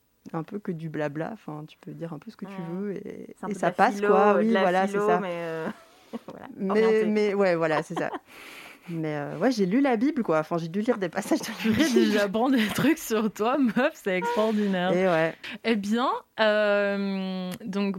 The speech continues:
Speaker 3: moi, comme beaucoup de personnes, je viens d'une famille où il y a, par exemple, des personnes qui sont baptisées mais qui sont pas croyantes.
Speaker 1: Mm.
Speaker 3: Euh, et en fait, en maternelle, j'étais dans une école catholique et du coup, je croyais en Dieu. Sauf que mes parents ne croyaient pas en Dieu, ce qui faisait un truc assez intéressant.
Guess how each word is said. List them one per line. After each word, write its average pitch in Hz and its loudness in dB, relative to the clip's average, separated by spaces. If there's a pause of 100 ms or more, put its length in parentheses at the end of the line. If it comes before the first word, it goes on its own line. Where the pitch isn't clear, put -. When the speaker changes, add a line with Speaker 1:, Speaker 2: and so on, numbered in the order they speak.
Speaker 3:
moi, 214 0
comme 214 0
beaucoup 208 -4
de 190 -8
personnes, 226 -2
je 202 -2
viens 190 0
d'une 185 -2
famille 196 0
où 185 0
il 175 -4
y 175 0
a, 175 0
par 170 -4
exemple, 175 -2
des 165 -2
personnes 175 -2
qui - -16
sont 180 -4
baptisées 165 -4
mais 175 -4
qui 165 -12
sont 170 -8
pas 165 -6
croyantes. 165 -8 (220)
Speaker 1:
Mm. 175 -10 (500)
Speaker 3:
Euh, 175 0 (100)
et 180 -2
en 175 -2
fait, 254 -4
en 180 0
maternelle, 208 -2
j'étais 180 -6
dans 180 0
une 180 0
école 247 -4
catholique 214 -4
et 175 -2
du 165 -6
coup, 302 -4
je - -10
croyais 208 0
en 240 2
Dieu. 175 -2
Sauf 202 -8
que - -6
mes 180 0
parents 202 0
ne 233 0
croyaient 180 -2
pas 226 -2
en 214 0
Dieu, 165 -4
ce - -18
qui - -12
faisait 185 -2
un 180 -2
truc 190 -6
assez 190 -2
intéressant. 202 -4